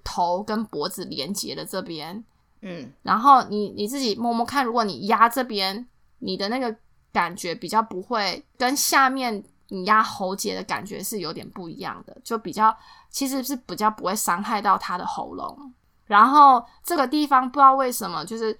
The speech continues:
Speaker 1: 对于狗狗的控制程度会比较好。只要我们要给它讯息，我们如果稍微扯一下绳子，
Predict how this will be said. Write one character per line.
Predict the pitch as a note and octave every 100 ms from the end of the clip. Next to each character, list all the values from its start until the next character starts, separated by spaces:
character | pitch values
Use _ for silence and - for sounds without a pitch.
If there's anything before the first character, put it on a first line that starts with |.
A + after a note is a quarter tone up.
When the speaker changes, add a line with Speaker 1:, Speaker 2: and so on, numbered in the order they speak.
| _ -
Speaker 1:
对 | B3+
于 | G#3
狗 | G3+ F3+
狗 | F3+ F3+
的 | F3+ E3+
控 | - B3 A#3
制 | A3 A3+
程 | G#3 F3+ G3
度 | - G#3 F3+ - _
会 | C4
比 | -
较 | - F3
好。 | - - - - - -
只 | -
要 | G3+ A#3
我 | G3+
们 | F3+ E3+
要 | - A#3+
给 | A#3 -
它 | - F#3+
讯 | G#3 C4 G#3
息， | -
我 | F#3
们 | F3+ F#3
如 | G3+
果 | F#3+
稍 | G3 - A#3
微 | G#3+
扯 | - A3
一 |
下 | - G3+
绳 | G#3 - F#3
子， | -